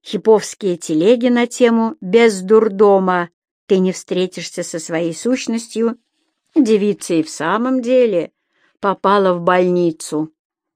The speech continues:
Стремясь попасть туда, она пилила себя. Нашими наставниками попилы трактовались как инициация –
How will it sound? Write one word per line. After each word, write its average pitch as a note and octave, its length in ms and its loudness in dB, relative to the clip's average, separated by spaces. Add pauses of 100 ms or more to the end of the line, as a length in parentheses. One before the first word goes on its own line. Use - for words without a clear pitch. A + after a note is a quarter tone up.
(540)
Стремясь G3 540 -2
попасть B3+ 640 -2
туда, C#3 400 -10 (320)
она G#3 480 -4 (400)
пилила A3+ 640 2
себя. D#3+ 420 -8 (1040)
Нашими A#3 420 0
наставниками A3+ 1000 0 (1600)
попилы A3+ 640 0
трактовались E3+ 800 -4
как - 220 0 (140)
инициация – B3 1080 2